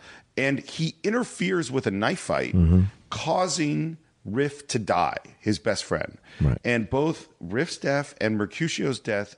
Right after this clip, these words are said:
Speaker 1: in Romeo and Juliet pisses me off.
Speaker 2: Wow.
Speaker 1: Oh, yeah, because Mercutio is my favorite character in Romeo and Juliet. Riff maybe is not my favorite character in, um,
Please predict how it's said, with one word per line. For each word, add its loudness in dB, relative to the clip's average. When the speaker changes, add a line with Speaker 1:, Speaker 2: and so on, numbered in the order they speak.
Speaker 1:
in -2
Romeo 2
and -2
Juliet -2
pisses 0
me 0
off. 0
Speaker 2:
Wow. 2
Speaker 1:
Oh, 2
yeah, 2
because -4
Mercutio 0
is -2
my 0
favorite 0
character 0
in -2
Romeo -2
and -4
Juliet. 2
Riff 0
maybe 2
is -2
not 2
my -2
favorite -4
character -2
in, -4
um, -2